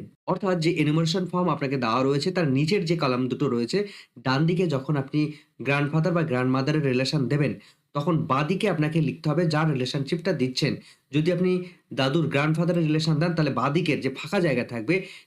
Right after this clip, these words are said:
সেখানে যে সম্পর্কের জায়গাটা রয়েছে সেখানে আপনি গ্র্যান্ডফাদার লিখবেন বা গ্র্যান্ডমাদার লিখবেন, বা আপনার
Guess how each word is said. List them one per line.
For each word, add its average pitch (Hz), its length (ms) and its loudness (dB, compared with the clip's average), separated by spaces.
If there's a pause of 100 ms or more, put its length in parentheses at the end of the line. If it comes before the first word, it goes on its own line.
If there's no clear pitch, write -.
(200)
সেখানে 202 300 2
যে 196 40 0 (120)
সম্পর্কের 175 520 0
জায়গাটা 123 300 0
রয়েছে 131 300 0
সেখানে 165 200 2
আপনি 165 220 0
গ্র্যান্ডফাদার 131 480 0
লিখবেন 139 240 0 (300)
বা 175 160 2
গ্র্যান্ডমাদার 117 460 0
লিখবেন, 110 220 -4 (400)
বা 165 100 2 (220)
আপনার 214 240 -2